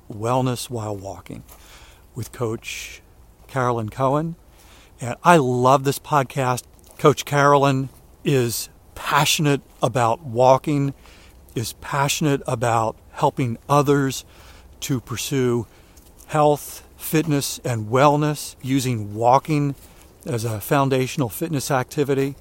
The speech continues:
And her podcast comes out once a week, and it's between thirty and forty minutes. And one of the features I love about Wellness While Walking, because, again, it's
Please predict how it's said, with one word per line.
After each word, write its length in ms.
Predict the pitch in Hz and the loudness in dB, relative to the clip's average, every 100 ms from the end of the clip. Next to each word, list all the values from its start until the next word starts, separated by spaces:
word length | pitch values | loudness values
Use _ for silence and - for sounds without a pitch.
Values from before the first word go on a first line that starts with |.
| - - - - - - - | -20 -20 -20 -20 -20 -20 -14
And 160 | 104 | -10
her 160 | 95 139 | -4 -2
podcast 580 | - 147 135 139 127 - | 2 2 2 -2 -2 -2
comes 280 | 143 127 | -2 0
out 180 | 123 117 | 0 0
once 300 | 110 127 - | -2 -4 -2
a 40 | 208 | 0
week, 420 | 175 156 - - - - - - - - - | 0 0 -4 -18 -20 -20 -20 -20 -20 -20 -6
and 220 | 165 180 180 | 0 2 2
it's 120 | 202 | 0
between 440 | - - 185 185 | -6 0 2 2
thirty 340 | 165 143 151 160 | 2 2 2 0
and 100 | 139 | -2
forty 320 | 139 143 160 | -2 0 0
minutes. 360 | 135 123 127 | 0 -2 -4
And 100 | 139 | -2
one 160 | 156 233 | 2 2
of 60 | 156 | 2
the 100 | 135 | 0
features 460 | - 165 160 120 - | 0 0 0 -4 -4
I 140 | 127 | -2
love 580 | 123 123 127 139 147 143 - - | 0 4 4 4 2 -2 -18 -8
about 400 | 175 131 131 131 - - - - - | -6 0 2 2 -2 -20 -20 -20 -14
Wellness 480 | 208 135 139 143 - | -2 4 4 4 2
While 240 | 147 131 123 | 2 2 4
Walking, 540 | 123 131 - 139 135 - - - - - - - - - - | 2 2 -2 -6 -6 -12 -20 -20 -20 -20 -20 -18 -16 -16 -8
because, 640 | 143 - 143 131 - - | -6 0 0 0 -4 -8
again, 400 | 170 131 170 160 | -10 0 2 4
it's 420 | 135 - - - | 2 -2 -8 -10